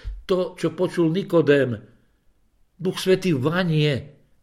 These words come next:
ako on chce, nie ako my ho chceme riadiť. Nie ako my vieme pripraviť rôzne prednášky v tých pozemských, rôznorodých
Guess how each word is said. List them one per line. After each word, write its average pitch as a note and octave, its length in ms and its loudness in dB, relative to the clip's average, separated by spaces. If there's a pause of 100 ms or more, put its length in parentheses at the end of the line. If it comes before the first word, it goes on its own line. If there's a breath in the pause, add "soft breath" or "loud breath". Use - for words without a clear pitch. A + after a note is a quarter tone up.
(500)
ako - 400 -10
on E3+ 160 -6
chce, - 480 -8
nie D3 220 -8
ako - 340 -10
my B2 140 -8 (100)
ho G#2+ 100 -8
chceme G#2+ 380 -8
riadiť. G2+ 500 -12 (600 soft breath)
Nie E3+ 160 -2
ako C#3+ 640 -6
my D3+ 80 0
vieme C#3+ 320 0
pripraviť B2 680 -4 (120)
rôzne A#2+ 400 -4
prednášky A#2+ 760 -8 (640 soft breath)
v - 80 -20
tých A#2 260 -8 (480 soft breath)
pozemských, B2 680 -2 (760)
rôznorodých C#3+ 960 -2